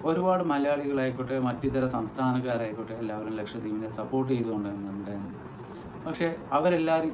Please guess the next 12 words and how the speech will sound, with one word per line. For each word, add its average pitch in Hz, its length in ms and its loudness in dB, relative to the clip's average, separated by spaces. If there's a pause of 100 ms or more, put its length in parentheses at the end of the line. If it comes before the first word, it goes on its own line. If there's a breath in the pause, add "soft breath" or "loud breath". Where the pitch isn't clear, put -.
ഈ 185 100 4
ഒരു 165 140 2
വീഡിയോയിലൂടെ 135 760 4
മനസ്സിലാക്കുന്നുണ്ട്, 120 720 0
നമുക്ക് 165 380 -4
എല്ലാ 165 240 0
സൗകര്യങ്ങളും 127 640 0
ഉണ്ട്, 104 120 -2
നമ്മൾ 160 280 0
വെറുതെ 135 340 0
വിടൽസ് 131 360 0
അടിക്കുകയാണ്, 117 520 -2